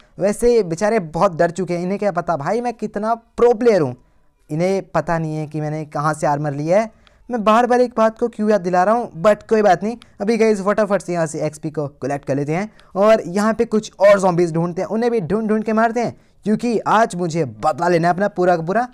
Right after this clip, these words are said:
और भाई ज़ॉम्बीज़ आजा बेटा, तेरी ऐसे की तैसी। ओके, यहाँ पे एक स्पाइडर को वापस से मार दिया मैंने। और गाइस यहाँ पे मेरे हिसाब से मैंने बहुत सारे ज़ॉम्बीज़ मार दिए हैं और एक आधा और ज़ॉम्बीज़ मा-, ज़ॉम्बी मारते हैं। हाँ,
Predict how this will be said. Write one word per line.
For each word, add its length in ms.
और 220
भाई 180
ज़ॉम्बीज़ 480
आजा 160
बेटा, 180
तेरी 260
ऐसे 240
की 100
तैसी। 460
ओके, 240
यहाँ 220
पे 80
एक 80
स्पाइडर 360
को 120
वापस 320
से 80
मार 180
दिया 140
मैंने। 240
और 120
गाइस 320
यहाँ 120
पे 100
मेरे 240
हिसाब 260
से 140
मैंने 180
बहुत 260
सारे 160
ज़ॉम्बीज़ 320
मार 160
दिए 140
हैं 120
और 120
एक 140
आधा 160
और 200
ज़ॉम्बीज़ 300
मा-, 120
ज़ॉम्बी 300
मारते 320
हैं। 160
हाँ, 240